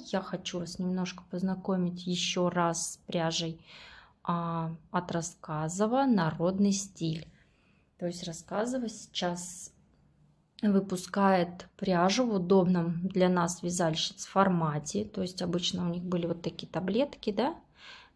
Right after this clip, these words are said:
А теперь, как вы видите, оно всё в мотках. А, начну я, наверное, с того, что я вам покажу полностью вот такой моток.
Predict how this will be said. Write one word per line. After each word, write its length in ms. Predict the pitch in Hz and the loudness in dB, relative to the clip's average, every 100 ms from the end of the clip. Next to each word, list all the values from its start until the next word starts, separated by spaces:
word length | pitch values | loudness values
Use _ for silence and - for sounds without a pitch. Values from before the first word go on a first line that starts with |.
| - - | -18 -6
А 160 | 170 | -6
теперь, 440 | 170 180 - 233 254 | -4 -4 4 4 4
как 240 | 196 190 | -2 -2
вы 80 | 175 | 0
видите, 460 | 175 208 196 202 180 | 0 0 -2 -2 -2
оно 200 | 170 190 | 0 -2
всё 240 | 190 180 | -2 0
в 80 | 185 | 0
мотках. 840 | 180 196 190 - 160 147 - - _ _ _ - _ - - - - - - - _ _ - - _ _ 190 | 0 -2 -4 -6 -6 -6 -8 -16 _ _ _ -20 _ -20 -18 -14 -14 -18 -20 -20 _ _ -20 -20 _ _ -6
А, 280 | 180 175 180 - - - - - _ - | -2 0 0 -2 -12 -16 -20 -20 _ -2
начну 480 | 190 190 - 214 214 | 0 0 2 4 6
я, 80 | |
наверное, 320 | 190 185 190 180 | 6 4 4 2
с 100 | 180 | 4
того, 320 | 196 180 175 | 4 6 4
что 260 | 175 - | 4 2
я 200 | 175 175 | 2 2
вам 140 | 170 170 | 0 -2
покажу 600 | - - 180 175 180 170 - _ _ _ _ _ _ - | -2 4 4 4 2 0 -4 _ _ _ _ _ _ -2
полностью 540 | 185 180 175 180 175 | 2 4 2 -2 -6
вот 80 | 175 | -4
такой 260 | 180 - 170 | -6 -4 -2
моток. 680 | 170 175 - 254 285 - | -2 -2 2 2 2 -6